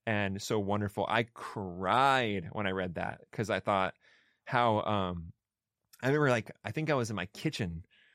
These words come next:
Like, uh, <laughs> I, I was like, I cried when I read that. I, and I don't, not a lot of moments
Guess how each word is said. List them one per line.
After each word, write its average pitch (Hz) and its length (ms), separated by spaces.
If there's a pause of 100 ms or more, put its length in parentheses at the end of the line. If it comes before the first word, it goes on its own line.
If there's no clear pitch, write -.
(120)
Like, 104 180
uh, - 40 (400)
<laughs> - 40
I, 123 460
I 120 80
was 120 100
like, 113 180 (240)
I 123 120
cried 151 720
when 131 120
I 110 80
read 101 240
that. 92 280
I, 117 180 (140)
and 123 140
I 123 80
don't, 147 300
not 127 220
a 160 40
lot 165 140
of 131 60
moments 117 520